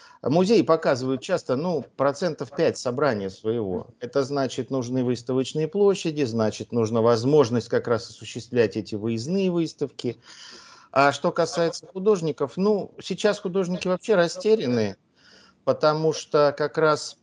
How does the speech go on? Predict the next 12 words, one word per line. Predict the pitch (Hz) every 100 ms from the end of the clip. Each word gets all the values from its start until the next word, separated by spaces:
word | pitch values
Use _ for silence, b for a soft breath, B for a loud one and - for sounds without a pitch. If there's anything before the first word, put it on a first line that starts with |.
| _ - - -
и | -
старые, | - 180 160 151
и |
молодые | 151 156 160 139 104
растеряны, | 101 - - 85 85 87 95
да, | 139 131
потому | - - 139
что | 143 202
с |
началом | 143 - 160 151
перестройки | 156 151 - 196 196 113
государство, | 117 147 147 170 - 117 107